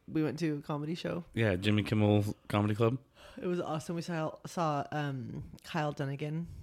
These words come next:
Speaker 2: Yeah,
Speaker 1: one of
Speaker 2: he
Speaker 1: my
Speaker 2: was
Speaker 1: fucking favorite people on the planet. If
Speaker 2: He's
Speaker 1: you
Speaker 2: pre-, he was pretty funny.
Speaker 1: if you don't follow Kyle Dunnigan on Instagram, you ne-,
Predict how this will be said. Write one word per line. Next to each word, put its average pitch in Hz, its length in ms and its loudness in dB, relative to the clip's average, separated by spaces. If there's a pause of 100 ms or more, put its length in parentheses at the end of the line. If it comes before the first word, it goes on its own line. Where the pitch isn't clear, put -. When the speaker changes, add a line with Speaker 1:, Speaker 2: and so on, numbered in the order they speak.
Speaker 2:
Yeah, 87 100 2
Speaker 1:
one 80 60 6
of 76 80 4
Speaker 2:
he 95 40 2
Speaker 1:
my 98 40 2
Speaker 2:
was 95 100 0 (100)
Speaker 1:
fucking 147 300 -2 (100)
favorite 143 300 -2
people 143 260 -6
on 135 80 -6
the 127 60 -8
planet. 131 480 -8 (160)
If - 60 -4
Speaker 2:
He's 156 100 2
Speaker 1:
you 165 60 0
Speaker 2:
pre-, - 100 -2
he 104 60 4
was 92 100 2
pretty 85 180 4
funny. 78 320 2
Speaker 1:
if 151 100 -4
you 160 100 -2
don't 147 220 0
follow 139 400 0
Kyle 127 360 -4
Dunnigan 120 440 -4
on 120 460 -4
Instagram, 92 560 -4
you 87 220 -4
ne-, 92 160 -6